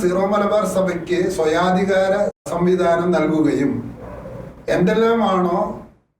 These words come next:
കഴിഞ്ഞ കാലങ്ങളിൽ ഉണ്ടായിരുന്നത് അതിനെ റീഇൻസ്റ്റേറ്റ് ചെയ്ത് പരിഷ്കരിക്കുക. അങ്ങനെയാണ്,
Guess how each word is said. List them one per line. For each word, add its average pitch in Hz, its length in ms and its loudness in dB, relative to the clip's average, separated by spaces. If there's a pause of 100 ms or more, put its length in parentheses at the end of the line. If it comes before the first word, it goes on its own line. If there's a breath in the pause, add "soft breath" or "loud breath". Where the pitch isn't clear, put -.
(140)
കഴിഞ്ഞ 175 360 0
കാലങ്ങളിൽ 185 580 2
ഉണ്ടായിരുന്നത് 156 680 0 (960)
അതിനെ 185 380 2 (340)
റീഇൻസ്റ്റേറ്റ് 233 840 0 (100)
ചെയ്ത് 220 240 2 (100)
പരിഷ്കരിക്കുക. 175 680 0 (1500)
അങ്ങനെയാണ്, 208 640 2